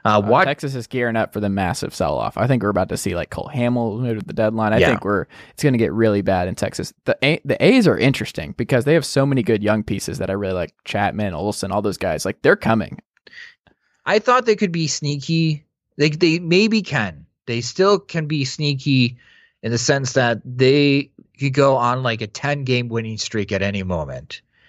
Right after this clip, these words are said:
Speaker 2: Yeah.
Speaker 1: And really shake up the American League and really catch some eyes, uh, throughout the
Speaker 2: They could
Speaker 1: American
Speaker 2: play
Speaker 1: League,
Speaker 2: spoiler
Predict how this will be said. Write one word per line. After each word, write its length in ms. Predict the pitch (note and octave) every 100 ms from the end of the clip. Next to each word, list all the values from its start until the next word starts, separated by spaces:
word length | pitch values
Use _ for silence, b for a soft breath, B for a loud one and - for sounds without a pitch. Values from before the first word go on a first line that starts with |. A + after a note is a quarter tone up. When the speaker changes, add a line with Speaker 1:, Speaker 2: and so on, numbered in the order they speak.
| b -
Speaker 2:
Yeah. 160 | A#2+ G2
Speaker 1:
And 240 | G#2 G2+
really 520 | C#3 D3+ D3 C#3+ C3 A#2+
shake 400 | - C3 A2+ A#2
up 340 | G2 F2+ - _ -
the 240 | A#2+ A2+
American 520 | G#2+ A2 A2 G2 A2
League 320 | G#2 G2+ F#2+ F#2+
and 260 | F2+ E2+
really 260 | A#2 B2 A2+
catch 280 | A2+ G2+ -
some 160 | G2+
eyes, 540 | G2 F#2 D#2+ D2+ - - b b b b b
uh, 280 | E2+ E2+ D#2+
throughout 680 | D#2+ A2 A2+ G#2+ G2 - - A2+
the 260 | A2 G2+
Speaker 2:
They 40 | G2
could 20 |
Speaker 1:
American 300 | G#2+ G#2+ G#2
Speaker 2:
play 80 | G#2+
Speaker 1:
League, 60 |
Speaker 2:
spoiler 140 | G#2